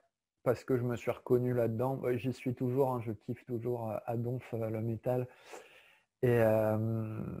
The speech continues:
après, j'ai élargi, euh, mes horizons musicaux, mais ça reste mon, ça reste mon cocon. Et, euh,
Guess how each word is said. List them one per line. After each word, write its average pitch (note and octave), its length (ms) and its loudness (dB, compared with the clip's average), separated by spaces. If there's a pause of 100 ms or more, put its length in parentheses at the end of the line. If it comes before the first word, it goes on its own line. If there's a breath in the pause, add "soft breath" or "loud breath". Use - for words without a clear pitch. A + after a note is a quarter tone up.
(220)
après, B2+ 340 2
j'ai A#2 260 2
élargi, A#2 440 2
euh, B2 240 -2
mes A2 400 -4
horizons A#2 340 -4
musicaux, A2+ 640 -2
mais B2 200 -2
ça A2 260 -6
reste A#2+ 320 -2
mon, A2 420 -6 (500)
ça C3+ 220 2
reste C#3 260 2
mon C3 140 -2
cocon. D3 680 0
Et, A#2+ 180 0
euh, G#2+ 560 0